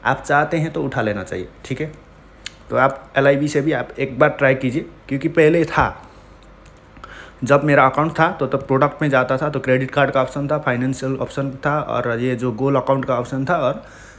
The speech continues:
जो इमरजेंसी लोन करके, इमरजेंसी कैश लोन करके एक ऑप्शन था, जो छोटा अमाउंट में मिलता था, पाँच हज़ार, दस हज़ार, अ, का लोन, और वो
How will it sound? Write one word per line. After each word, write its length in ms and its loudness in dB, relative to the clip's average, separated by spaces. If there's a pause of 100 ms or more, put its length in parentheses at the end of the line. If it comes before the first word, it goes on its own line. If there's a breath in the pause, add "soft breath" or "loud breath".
(160 loud breath)
जो 220 0
इमरजेंसी 560 0
लोन 240 0
करके, 240 -2
इमरजेंसी 440 -2
कैश 360 -2
लोन 200 -4
करके 260 -6
एक 260 -8
ऑप्शन 300 -8
था, 200 -2
जो 180 -2
छोटा 320 0
अमाउंट 260 2
में 120 -4
मिलता 260 -4
था, 100 -8
पाँच 300 -2
हज़ार, 260 -4
दस 260 -6
हज़ार, 220 -8 (760)
अ, 300 -8 (300)
का 80 0
लोन, 200 -2 (640 loud breath)
और 180 -2
वो 460 0